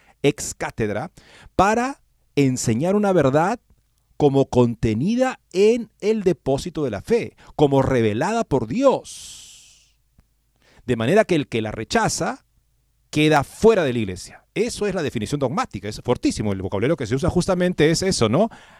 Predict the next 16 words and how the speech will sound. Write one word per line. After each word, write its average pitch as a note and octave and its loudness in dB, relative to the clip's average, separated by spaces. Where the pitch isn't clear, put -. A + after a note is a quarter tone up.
Anátema, G2+ -2
el G2+ -8
que G2+ -6
no A#2 0
acepte - -2
esta A2+ -2
doctrina, D3+ 0
porque - 0
es - -4
parte D3+ 0
de A#2 -2
la G2+ -4
palabra G2+ -4
de F#2+ -12
Dios. - -20
Bien, G#2+ -10